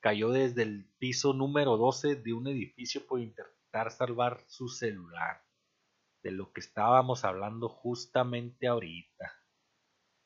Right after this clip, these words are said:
Por salvar el cochino aparato, el cochino iPhone. Ah, no es cierto, no sé si era un iPhone o no.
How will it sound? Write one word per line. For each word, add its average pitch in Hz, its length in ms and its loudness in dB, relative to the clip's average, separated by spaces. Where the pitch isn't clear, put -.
Por 92 140 -8
salvar 95 380 -6
el 120 260 -4
cochino 131 760 0
aparato, 127 760 2
el 98 240 -12
cochino 131 640 2
iPhone. 147 600 2
Ah, 101 160 0
no 101 120 -6
es - 60 -16
cierto, 98 300 -12
no 95 80 -12
sé 104 140 -10
si 107 120 -12
era 101 120 -6
un 98 100 -10
iPhone 113 340 -4
o 98 60 -4
no. 104 260 -8